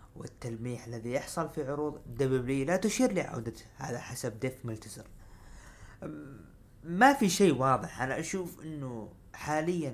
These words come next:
ما في أي أخبار، م-، بغض النظر عن، عن التلميحات. من هنا إلى ما قبل سيرفايفر Series راح نشوف. ليش لا؟ وإذا ما كان في سيرفايفر Series بنشوف الرامبل.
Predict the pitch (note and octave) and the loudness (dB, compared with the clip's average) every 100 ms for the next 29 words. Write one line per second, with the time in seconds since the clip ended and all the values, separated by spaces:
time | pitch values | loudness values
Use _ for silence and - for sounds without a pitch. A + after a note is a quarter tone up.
0 | B2 F3 F3 - D3+ - - - B2 A#2+ | -2 -2 -4 -6 -6 -6 -10 -6 -2 -2
1 | A#2 - - - - - - A#2+ B2 A#2 | -2 -6 -18 -20 -20 -20 -16 -10 -8 -6
2 | G2+ - - - C3 E3 F#3+ E3+ C3+ C3+ | -8 -12 -8 -2 4 6 6 6 4 4
3 | C3 B2 - B2 B2 A#2+ - B2 B2+ A#2 | 2 -2 -8 -6 -4 -6 -6 -6 -6 -6
4 | B2 A#2 - - - - - - - C#3 | -6 -8 -12 -20 -20 -20 -20 -20 -14 -2
5 | E3 G#3 G#3 F#3 F#3+ F#3+ F3+ E3+ E3 D3 | 4 6 6 4 4 2 2 0 -4 -2
6 | C#3 C#3 D3 C#3 B2+ G#2 E2+ - B2 C#3 | -2 0 -2 0 -2 -4 -6 -8 -4 -2
7 | A2+ - C#3+ E3+ A3 C4 B3+ C4+ B3+ - | -2 -6 -6 -4 -8 -8 -8 -8 -8 -14
8 | - - - - - - - - - - | -20 -20 -20 -20 -20 -20 -20 -20 -20 -20
9 | - - D3+ D3+ - C#3 - C#3 C3 A#2+ | -20 -6 -4 -4 -2 -2 2 2 4 4
10 | B2+ D#3+ C#3+ C#3 - C#3+ C3+ D3+ D3 D3 | 2 4 0 -2 -4 -4 -2 -2 -4 -6
11 | E3+ F#3 F#3 F#3+ F3 D3 | -2 2 4 4 4 2